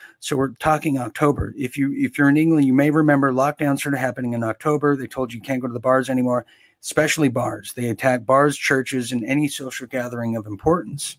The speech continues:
In doing so, that, uh, that stopped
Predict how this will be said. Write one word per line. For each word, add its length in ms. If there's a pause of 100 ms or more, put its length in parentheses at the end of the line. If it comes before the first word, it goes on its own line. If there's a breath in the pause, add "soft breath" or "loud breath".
(380)
In 400
doing 320
so, 440 (400)
that, 520 (140)
uh, 360 (120)
that 440
stopped 600